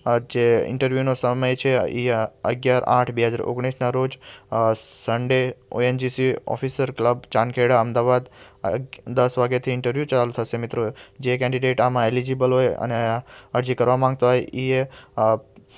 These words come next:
અ, રિઝ્યુમ મોકલવાનું રહે, અ, લાવવાનું રહેશે પ્રિન્સિપલ શિશુ વિહાર ઓ એન જી સી ચાંદખેડા ખાતે.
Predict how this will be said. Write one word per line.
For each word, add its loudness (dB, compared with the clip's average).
અ, -2
રિઝ્યુમ -2
મોકલવાનું 0
રહે, 4
અ, 4
લાવવાનું 0
રહેશે 0
પ્રિન્સિપલ -2
શિશુ -6
વિહાર 0
ઓ 0
એન -2
જી -6
સી -2
ચાંદખેડા 0
ખાતે. 0